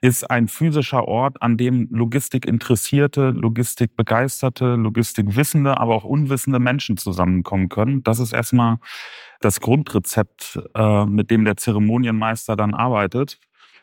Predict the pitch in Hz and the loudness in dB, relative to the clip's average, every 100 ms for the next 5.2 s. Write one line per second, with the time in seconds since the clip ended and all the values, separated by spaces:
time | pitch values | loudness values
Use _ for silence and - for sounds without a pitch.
0 | _ - 113 117 117 - 117 113 113 113 | _ 2 4 6 2 -2 -4 0 0 0
1 | 113 127 127 131 127 123 127 - - 117 | 0 2 2 2 2 2 0 -2 0 2
2 | 117 123 139 127 120 - 113 - - 147 | 2 2 0 -2 -4 -2 -4 -6 -2 0
3 | 135 120 139 123 123 127 - 117 113 123 | 0 -2 -2 0 0 0 0 2 4 2
4 | 131 131 120 - 120 117 123 120 117 117 | -2 -4 -4 -2 -2 0 0 2 2 0
5 | 117 | -2